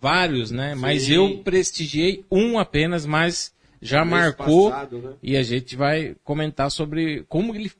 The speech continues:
Speaker 1: como que ele conseguiu, tem até helicóptero, cara, no evento.
Speaker 2: Não, foi um negócio de
Speaker 1: Fantástico.
Speaker 2: louco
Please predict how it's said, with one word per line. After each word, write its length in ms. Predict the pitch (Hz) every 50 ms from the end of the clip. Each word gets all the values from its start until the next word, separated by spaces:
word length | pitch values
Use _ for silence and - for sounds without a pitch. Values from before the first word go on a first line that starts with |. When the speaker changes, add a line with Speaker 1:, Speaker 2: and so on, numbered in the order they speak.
| _ _
Speaker 1:
como 200 | - 180 247 330
que 120 | - 320
ele 160 | 254 247 - _ _ _ -
conseguiu, 720 | - 208 190 - - 185 160 131 123 151 190 202 165 127
tem 220 | - - 165 208
até 160 | 196 - - 220
helicóptero, 600 | 240 302 - _ - 147 135 - - - 120 104
cara, 260 | - - 92 82 85 - _ _ _ _ _
no 140 | - 143 127
evento. 300 | 120 110 113 110 101 95
Speaker 2:
Não, 80 | - -
foi 240 | - _ - 131
um 80 | 135 147
negócio 260 | 170 175 180 190 190
de 60 | 196
Speaker 1:
Fantástico. 560 | 240 254 - 180 156 143 131 - - - 359
Speaker 2:
louco 20 | 139